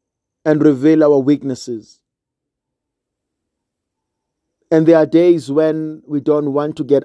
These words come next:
out of bed. There are days where we just want to hibernate.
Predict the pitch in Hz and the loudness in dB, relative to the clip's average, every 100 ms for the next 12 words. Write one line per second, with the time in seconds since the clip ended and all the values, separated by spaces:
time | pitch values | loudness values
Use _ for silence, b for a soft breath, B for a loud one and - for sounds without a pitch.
0 | - 147 151 160 117 92 113 107 _ _ | -2 -4 -4 -6 -8 -8 -8 -8 _ _
1 | _ _ _ _ _ _ _ _ _ _ | _ _ _ _ _ _ _ _ _ _
2 | _ _ _ _ _ _ _ _ _ _ | _ _ _ _ _ _ _ _ _ _
3 | _ - - 147 147 156 170 156 139 143 | _ -16 0 2 2 4 4 4 2 2
4 | 160 156 165 _ _ _ - 147 143 165 | 2 2 -2 _ _ _ -8 -4 -2 -2
5 | 151 147 143 151 156 156 - - 156 147 | -2 -4 0 0 0 -4 -8 -2 0 0
6 | 143 139 _ _ _ _ _ _ _ _ | -4 -10 _ _ _ _ _ _ _ _
7 | _ _ _ _ _ - 180 165 160 160 | _ _ _ _ _ 0 2 2 0 2
8 | 160 139 123 - - - | 2 0 -2 -12 -20 -20